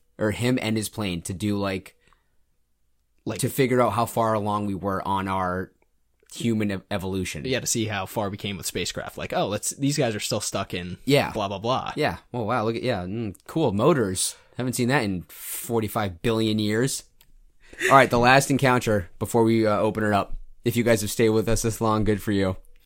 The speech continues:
Speaker 1: A woman commits suicide after a bizarre encounter. So Elizabeth Murray in two thousand twelve had a traumatic incident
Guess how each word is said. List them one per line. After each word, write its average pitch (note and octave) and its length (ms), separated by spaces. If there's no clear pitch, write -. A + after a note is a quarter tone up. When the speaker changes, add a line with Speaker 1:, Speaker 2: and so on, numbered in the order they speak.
Speaker 1:
A A2 140
woman G2 400
commits F#2 320
suicide F#2 480
after F2+ 300
a F2 40
bizarre F2 380
encounter. F2 540
So G#2 200
Elizabeth B2+ 420
Murray G2+ 540
in F2+ 120
two - 120
thousand G2+ 340
twelve F#2 360
had G2 280
a F#2 360
traumatic G2+ 720
incident F#2+ 580